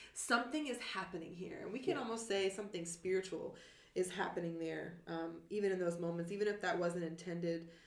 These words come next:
Speaker 1: from necessarily to speak about Jesus, but there's a connecting, spiritual in the sense that there is connection happening and a shared understanding of humanity.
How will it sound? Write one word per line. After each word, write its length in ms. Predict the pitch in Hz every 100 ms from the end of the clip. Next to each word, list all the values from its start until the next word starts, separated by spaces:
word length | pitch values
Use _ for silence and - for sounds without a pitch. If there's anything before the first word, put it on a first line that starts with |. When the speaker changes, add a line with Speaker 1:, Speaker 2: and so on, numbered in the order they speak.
| - - -
Speaker 1:
from 260 | 180 170 170
necessarily 360 | 170 175 160
to 40 | 160
speak 180 | 170
about 240 | 170 139 160
Jesus, 380 | 185 196 156 -
but 200 | 165 175
there's 160 | 180
a 60 | 170
connecting, 680 | - 180 170 165 - - 170
spiritual 420 | - 233 233 214
in 60 | 180
the 60 | 175
sense 240 | 170 170
that 160 | 170 180
there 160 | 185
is 100 | 175
connection 540 | 175 170 160 - - 175
happening 440 | 170 170 175 160
and 80 | 160
a 60 |
shared 360 | 165 - 175 170
understanding 600 | 165 160 - 170 175 180
of 80 | 180
humanity. 540 | 233 233 294 - -